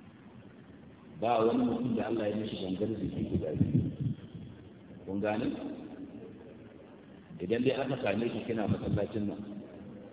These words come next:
to, kina nan. Ba za kuma a same ki a wani masallacin daban ba. Idan aka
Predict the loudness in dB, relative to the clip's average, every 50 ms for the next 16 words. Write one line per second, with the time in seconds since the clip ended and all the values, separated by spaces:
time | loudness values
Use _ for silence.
0 | -14 -16 -16 -16 -16 -16 -16 -16 -16 -16 -18 -18 -18 -18 -18 -20 -12 -6 -4 -4
1 | -2 0 0 2 2 2 0 -2 -6 -8 -12 -14 -14 -16 -16 -16 -16 -16 -16 -16
2 | -16 -16 -16 -16 -16 -18 -18 -18 -16 -16 -16 -16 -16 -16 -16 -14 -12 -6 -2 0
3 | 2 4 4 4 4 2 2 2 2 2 2 4 4 4 4 4 2 2 2 2
4 | 2 2 2 2 2 2 2 2 2 2 2 0 0 0 0 -2 -2 -4 -4 -4
5 | -6 -6 -6 -8 -10 -12 -12 -12 -14 -14 -14 -16 -16 -16 -16 -16 -16 -16 -18 -18
6 | -18 -18 -18 -20 -20 -20 -20 -18 -18 -18 -18 -18 -20 -12 -6 -2 2 4 4 4
7 | 4 4 4 4 2